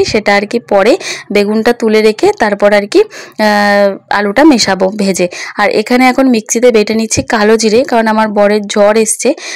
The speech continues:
তো ওর জ্বরের কা-, জ্বর হয়েছে বলে ওর মুখে কোনো কিছুই স্বাদ লাগছে না। তো কি আর করা যাবে, তার জন্য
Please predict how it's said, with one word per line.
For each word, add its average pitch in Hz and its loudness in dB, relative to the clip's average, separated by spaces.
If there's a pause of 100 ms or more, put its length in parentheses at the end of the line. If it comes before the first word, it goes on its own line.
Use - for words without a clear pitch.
(160)
তো - 0 (100)
ওর 220 2
জ্বরের 208 2
কা-, 220 0
জ্বর 208 4
হয়েছে 240 2
বলে 220 2
ওর 262 2
মুখে 214 0 (320)
কোনো 247 2
কিছুই 262 0
স্বাদ 233 0
লাগছে 220 2
না। 226 0 (440)
তো - 0
কি - -8
আর 269 2
করা 247 2
যাবে, 247 4
তার 233 0
জন্য 233 -2